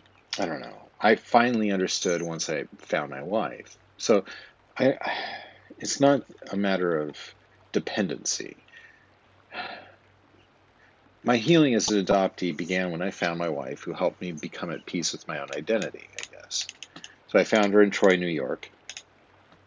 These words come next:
and it took months of conversations before I became convinced I could trust her.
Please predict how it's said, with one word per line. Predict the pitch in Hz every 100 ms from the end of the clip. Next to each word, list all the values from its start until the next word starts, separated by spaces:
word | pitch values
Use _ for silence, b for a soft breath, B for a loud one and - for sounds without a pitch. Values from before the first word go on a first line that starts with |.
| _ - - - _ _ _ -
and | 110 98 95
it | 92
took | 110 98
months | 90 110 -
of | 92
conversations | - 90 82 - 67 - 80
before | 82 85 87
I | 80
became | 80 78 95
convinced | 80 90 78 78 -
I | 78
could | -
trust | - 67 - -
her. | -